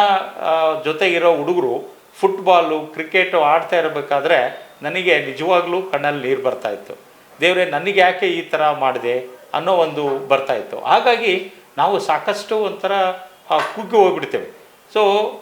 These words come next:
ಆ, ಹಾಗಾಗಿ ನಾನು, ಆ, ತುಂಬ ಗಿಲ್ಟ್ ಇತ್ತು. ಹಾಗಾಗಿ ನನಗೆ ನಾನು ಹಿಮೋಫಿಲಿಯಾ ಇದೆ ಅಂತ ಹೇಳ್ಕೊಳ್ಳೋದು, ಈಗ, ಈಗಲೂ ನನ್ನ ಮೆಡಿಕಲ್ ಕಾಲೇಜ್ನಲ್ಲಿ ಫಸ್ಟ್ ಎಂ ಬಿ ಬಿ ಎಸ್ ಅಲ್ಲಿ ಇದ್ದಾಗ,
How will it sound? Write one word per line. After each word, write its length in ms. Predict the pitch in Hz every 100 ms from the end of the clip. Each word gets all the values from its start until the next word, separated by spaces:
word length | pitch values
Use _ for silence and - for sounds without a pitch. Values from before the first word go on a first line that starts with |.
| -
ಆ, 180 | 165 160
ಹಾಗಾಗಿ 760 | - 208 233 220 233 190 202 - - -
ನಾನು, 340 | 170 196 208 208 202 202 - -
ಆ, 340 | 175 175 170
ತುಂಬ 300 | 170 - 233 247 208 - 156 -
ಗಿಲ್ಟ್ 240 | 240 175
ಇತ್ತು. 220 | 208 - 104 - - - -
ಹಾಗಾಗಿ 340 | 214 233 226
ನನಗೆ 400 | 226 196 214 233
ನಾನು 240 | 233 208 214
ಹಿಮೋಫಿಲಿಯಾ 560 | 190 214 208 214 214
ಇದೆ 120 | 208 214
ಅಂತ 180 | 208
ಹೇಳ್ಕೊಳ್ಳೋದು, 760 | 214 175 208 208 214 208 175 156
ಈಗ, 220 | 180 185
ಈಗಲೂ 400 | 175 175 190 202
ನನ್ನ 240 | 196 175 175 170 - - - 165
ಮೆಡಿಕಲ್ 340 | 185 202 196
ಕಾಲೇಜ್ನಲ್ಲಿ 760 | 190 185 170 180 180 151 156 -
ಫಸ್ಟ್ 260 | 165 -
ಎಂ 120 | 185
ಬಿ 80 | 175
ಬಿ 120 | 175
ಎಸ್ 180 | 175 -
ಅಲ್ಲಿ 160 | 175 165
ಇದ್ದಾಗ, 280 | 160 180